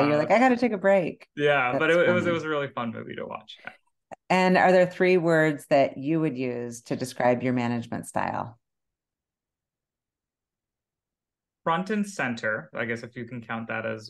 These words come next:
Speaker 2: uh, one word. Passionate and intense.
Speaker 1: Nice.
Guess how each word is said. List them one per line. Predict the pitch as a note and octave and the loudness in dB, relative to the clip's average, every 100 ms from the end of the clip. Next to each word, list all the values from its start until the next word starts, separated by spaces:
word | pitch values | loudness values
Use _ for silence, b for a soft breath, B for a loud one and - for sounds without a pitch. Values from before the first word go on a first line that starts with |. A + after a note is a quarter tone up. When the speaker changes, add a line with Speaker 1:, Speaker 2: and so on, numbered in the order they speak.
| - | -14
Speaker 2:
uh, | A#2+ A#2+ | -12 -10
one | - A2+ A#2 | -10 -10 -10
word. | A2 G#2+ - _ _ _ _ | -10 -12 -14 _ _ _ _
Passionate | - C3+ C3 - D3+ D3 - _ _ _ _ - | -6 -4 -4 -6 -6 -6 -6 _ _ _ _ -8
and | B2+ A#2+ A2+ A2+ A2+ _ _ _ _ _ _ _ _ _ _ _ _ _ _ _ - | -4 -4 -6 -8 -12 _ _ _ _ _ _ _ _ _ _ _ _ _ _ _ -12
intense. | C#3 A#2 G#2+ G#2+ - _ _ _ _ _ _ _ _ _ _ _ _ - | -10 -8 -8 -10 -20 _ _ _ _ _ _ _ _ _ _ _ _ -6
Speaker 1:
Nice. | C3 - - | -6 -6 -12